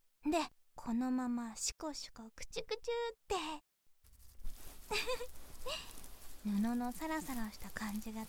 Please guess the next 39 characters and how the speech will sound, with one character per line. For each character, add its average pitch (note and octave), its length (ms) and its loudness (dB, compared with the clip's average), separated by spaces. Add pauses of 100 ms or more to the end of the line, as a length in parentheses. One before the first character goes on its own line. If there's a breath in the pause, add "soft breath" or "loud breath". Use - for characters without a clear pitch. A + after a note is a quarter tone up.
(120)
伝 - 80 -4
わ A3 160 -2
っ A#3 40 -4 (120)
て A#3+ 140 -2
び G3+ 80 -2
っ G3 40 -8 (100)
く - 100 -4
り F4 100 -4
し - 100 -6
た？ A#3+ 120 0 (1600)
限 G#3 260 4
界 G#3+ 300 -2
ギ F#3+ 160 -4
リ A#3 160 0
ギ A#3+ 160 0
リ A#3 100 -2
で A#3+ 140 -4
と A3+ 200 -2
っ A#3 60 -4 (380)
て E4 80 4
も F4 180 4
弱 F#4 280 4
く C#4 100 0
な A#3+ 160 6
っ A3 40 -2
て - 160 -4
る G3+ 40 -2 (180)
お F#3 120 -2
ち A#3 100 2
ん A3+ 120 6
ち - 180 -4
ん F#3+ 100 -2
だ F#3 140 -4
し、 C#4 260 2 (600)
ハ C4 160 4
ン C4 80 4
カ C#4 160 0
チ - 160 0
の A3 80 2